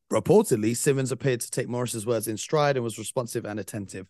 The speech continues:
throughout. Doesn't sound good. There's been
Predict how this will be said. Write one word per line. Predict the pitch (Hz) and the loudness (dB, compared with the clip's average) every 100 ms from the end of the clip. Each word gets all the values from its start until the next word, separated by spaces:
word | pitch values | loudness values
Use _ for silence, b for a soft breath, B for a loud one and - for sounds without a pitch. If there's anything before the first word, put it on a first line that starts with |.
| _ _ _ _ | _ _ _ _
throughout. | - 107 - 104 - _ - - _ _ _ _ _ _ _ _ _ _ _ - _ _ _ _ _ _ _ _ _ _ | -4 -4 -4 -10 -12 _ -20 -20 _ _ _ _ _ _ _ _ _ _ _ -20 _ _ _ _ _ _ _ _ _ _
Doesn't | 247 247 220 | 0 2 4
sound | 214 202 | 2 4
good. | 233 208 - - _ _ _ _ _ _ _ _ _ _ _ _ _ _ - | 4 2 0 -6 _ _ _ _ _ _ _ _ _ _ _ _ _ _ 0
There's | 202 190 | 2 4
been | 220 202 160 | 4 2 0